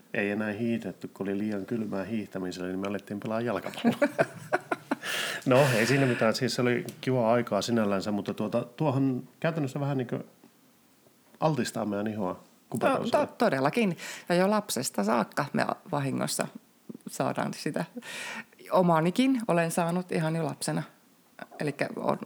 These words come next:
Speaker 2: entinen kilpahiihtäjä, jota ei kyllä uskoisi tästä kropasta. <laughs> Niin, niin tosiaankin sitä hiihdettiin säässä kuin säässä.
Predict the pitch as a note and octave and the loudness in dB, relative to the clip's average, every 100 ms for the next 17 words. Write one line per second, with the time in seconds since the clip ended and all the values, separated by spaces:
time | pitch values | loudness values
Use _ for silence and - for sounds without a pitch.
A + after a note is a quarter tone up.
0 | - _ - C#3 - - G#3+ A#3+ A#3+ G#3+ | -14 _ -4 -2 -2 0 2 2 0 0
1 | A3 G#3+ G#3+ G#3+ - G3+ F#3+ F#3 E3 C#3+ | 2 2 2 0 0 0 2 0 0 2
2 | C#3 C#3 - D#3 - - G3 F#3 F#3+ - | 2 0 0 0 -2 -2 -2 0 0 0
3 | - G3 A3+ F#3+ G3+ - - A#3 - - | 2 4 4 6 4 4 2 2 2 2
4 | - - - - C4+ - D#4 A#3+ E4+ - | 4 6 6 8 8 8 8 10 8 6
5 | D5 D#5+ D5 D5 G#3 G3+ G3+ - - - | 4 6 6 6 4 6 4 0 -6 2
6 | G3+ F#3 C#3+ D#3 G3 - F3+ C3 E3+ F3 | 4 4 4 2 2 -2 2 4 4 4
7 | E3 - - D#3 D#3 - _ - - - | 2 -2 -2 -2 -2 -8 _ -20 -14 0
8 | - D3+ - C4 C4+ - C#3 C3 D3+ | 2 2 0 0 0 0 0 0 -2